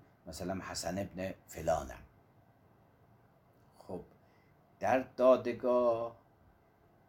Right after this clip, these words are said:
خب من از کجا بدانم این فلانیه؟ مگر اینکه قبلاً بشناسمش. ممکنه توطئه کنن،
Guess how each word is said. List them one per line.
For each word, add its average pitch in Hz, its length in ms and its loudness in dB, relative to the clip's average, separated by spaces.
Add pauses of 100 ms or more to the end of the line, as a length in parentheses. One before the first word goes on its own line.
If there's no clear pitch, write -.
(600)
خب - 140 -16
من 95 120 -2
از 92 200 -2
کجا 98 260 2
بدانم 147 420 2
این 87 220 -2
فلانیه؟ 80 640 -4 (1080)
مگر 101 260 4
اینکه 120 280 -2
قبلاً 85 440 -2
بشناسمش. 69 840 -8 (280)
ممکنه 87 400 -6
توطئه 90 500 -6
کنن، 160 360 -6